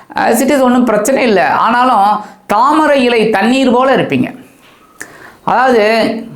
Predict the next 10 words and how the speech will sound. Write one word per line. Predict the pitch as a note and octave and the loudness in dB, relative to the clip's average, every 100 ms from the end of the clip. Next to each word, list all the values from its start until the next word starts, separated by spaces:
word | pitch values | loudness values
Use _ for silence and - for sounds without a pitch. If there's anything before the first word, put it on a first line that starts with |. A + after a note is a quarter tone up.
| - - | -16 -16
சரி | - - G3 C4+ - - - | -14 -4 -2 0 -2 -6 -2
நம் | C#3 G#3+ D4 B3+ | 0 2 2 0
குடும்பம் | B3 A#3 G#3 A3 A3 - - D3 | 0 2 2 0 -2 -8 -6 -2
அப்படின்னு | F3+ A3 B3 | 0 2 2
இருப்பீங்களே | G3 F#3+ F3+ C#3+ | 0 0 0 0
தவிர, | B2+ C3 D#3+ F#3 - - - - _ _ _ _ - - | 2 0 0 -2 -4 -10 -20 -20 _ _ _ _ -16 -4
அந்த | A3+ A3+ | 0 2
குடும்பத்துக்கு | A#3 D4 C#4+ C4+ | 2 2 2 2
என்ன | B3+ | 2
செய்யணும், | A3+ A#3 A3+ A3+ | 2 2 0 -2